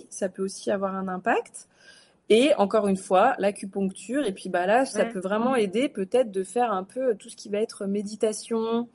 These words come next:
Speaker 1: euh, et puis même, euh, sport pour finalement, euh, bah, un peu, euh, soit évactu-,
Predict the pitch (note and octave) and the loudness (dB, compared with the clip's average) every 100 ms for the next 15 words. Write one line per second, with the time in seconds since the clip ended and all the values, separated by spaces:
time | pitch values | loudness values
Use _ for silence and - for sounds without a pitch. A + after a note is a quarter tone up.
0 | _ - - _ _ G3 F#3+ F#3 F#3 F#3 | _ -20 -20 _ _ 2 4 4 2 -2
1 | F#3 F#3 F3+ F3+ F3 E3+ E3+ - G3 F#3 | -4 -4 -6 -6 -6 -6 -8 -4 -2 0
2 | G3+ A3 C4 A3+ F#3+ F#3 - C4 C4+ C4 | 4 6 8 8 6 4 2 6 6 6
3 | - G3 - G3+ F#3 G3 A3 A3+ E3+ E3+ | -4 -10 -4 -2 0 0 0 -2 -4 -8
4 | E3 E3+ F3 - A3 F#3 E3+ F#3 _ _ | -10 -14 -14 -6 -2 -2 -4 -8 _ _
5 | - _ - A#3+ A3+ G#3 G3 - | -20 _ 2 6 6 6 -2 -8